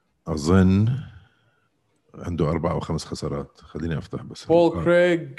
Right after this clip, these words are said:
Speaker 2: آه.
Speaker 1: هيها، آه، أربع خسارات وون، آه، درو أو
Speaker 2: One no contest.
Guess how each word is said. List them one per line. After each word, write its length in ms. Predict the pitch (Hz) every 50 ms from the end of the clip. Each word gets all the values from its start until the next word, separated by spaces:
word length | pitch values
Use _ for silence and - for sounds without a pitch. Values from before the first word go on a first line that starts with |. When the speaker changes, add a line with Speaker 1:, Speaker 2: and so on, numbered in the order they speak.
| - - - - -
Speaker 2:
آه. 1000 | 127 123 127 127 123 120 120 120 120 120 120 120 117 120 120 117 117 117 117 - _ _ _ _ _ _ _ _ _ _ _ _ _ _ _ _ _ -
Speaker 1:
هيها، 260 | - 92 85 73 73
آه، 340 | 65 78 85 76 69 67 - -
أربع 240 | 92 87 92 90
خسارات 460 | - - - - 90 90 92 92 - 87
وون، 380 | 80 80 80 80 78 73 73
آه، 460 | 73 71 71 69 69 69 67 65 65 - _ _ _ _ _ _ -
درو 420 | 62 65 71 71 69 69 69 - _ _ _ - -
أو 360 | 62 64 65 65 67 - _ _ _ _ _ _ _ _ _ _ _ _ _ - - - - - - _ _ _ _ - - - - - - - - - _ _ -
Speaker 2:
One 180 | 160 160 160 156
no 100 | 151 147
contest. 480 | 147 143 131 123 - 117 107 - -